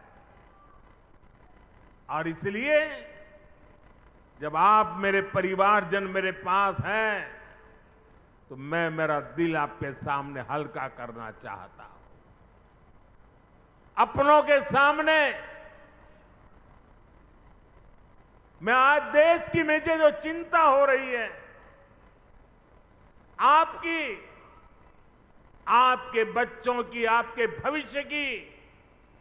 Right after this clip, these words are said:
और इसलिए कुछ गंभीर बातें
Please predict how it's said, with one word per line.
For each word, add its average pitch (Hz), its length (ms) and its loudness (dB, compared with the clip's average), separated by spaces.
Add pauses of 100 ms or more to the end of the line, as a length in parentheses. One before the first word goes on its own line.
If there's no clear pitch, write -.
(1600)
और 147 160 -10
इसलिए 196 800 -6 (1500)
कुछ 220 160 -8
गंभीर 220 840 -2
बातें 254 800 2